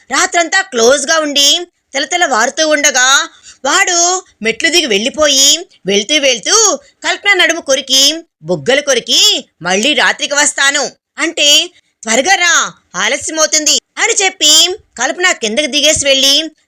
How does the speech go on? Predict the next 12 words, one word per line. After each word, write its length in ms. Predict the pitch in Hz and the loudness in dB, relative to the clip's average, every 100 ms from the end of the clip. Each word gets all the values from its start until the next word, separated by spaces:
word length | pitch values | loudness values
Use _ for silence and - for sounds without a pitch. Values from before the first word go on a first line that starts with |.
| _ 302 | _ -2
తన 80 | |
గదిలో 340 | 277 196 170 233 | 0 -2 0 -2
తను 200 | 277 277 | -2 0
పడుకుంటుంది. 600 | 269 269 262 277 277 - | 0 -2 -2 -2 -4 -4
కొడుకులిద్దరూ 1000 | 208 202 220 302 233 240 277 440 381 214 - _ 240 | -2 0 2 0 2 2 2 4 2 0 -4 _ 2
రోజు 680 | 320 392 330 320 349 392 - _ | 4 4 2 2 2 0 -4 _
తోట 200 | 233 285 | 0 0
బంగ్లాల్లో 600 | 233 208 185 180 185 226 | 0 -2 0 -2 0 2
ఉంటారు. 400 | 269 262 254 269 247 - - _ | 0 0 0 0 -2 -10 -20 _
తోట 200 | 277 392 403 | -2 0 0
బంగ్లాల్లో 840 | 330 311 320 320 269 269 302 339 - _ | 0 0 0 0 0 2 2 0 -6 _
పేకాట్లాడటం, 960 | 202 220 285 285 277 269 269 254 269 294 | -4 0 -2 -2 -2 -2 -2 -4 -4 -8